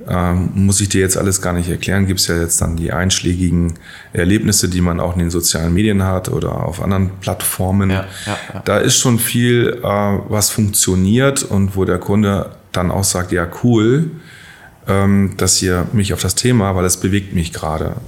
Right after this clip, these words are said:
Speaker 1: Und wir sind ja so sozialisiert worden, als, auch als Volksbank,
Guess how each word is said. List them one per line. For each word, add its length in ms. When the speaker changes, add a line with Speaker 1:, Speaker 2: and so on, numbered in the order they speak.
Speaker 1:
Und 520
wir 160
sind 460
ja 300
so 680
sozialisiert 840
worden, 440
als, 360
auch 160
als 120
Volksbank, 640